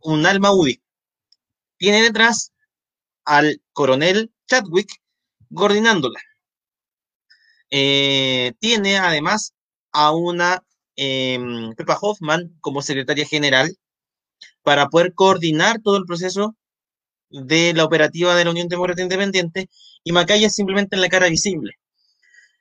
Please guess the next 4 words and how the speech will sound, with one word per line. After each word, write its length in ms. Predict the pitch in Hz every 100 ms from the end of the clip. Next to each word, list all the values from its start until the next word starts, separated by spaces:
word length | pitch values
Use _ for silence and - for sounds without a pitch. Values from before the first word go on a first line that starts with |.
| _ _ _ _ _
Para 240 | 190 202
entender 400 | 208 190 160 190
esta 200 | 233 233
descoordinación 840 | 220 220 214 220 233 226 196 202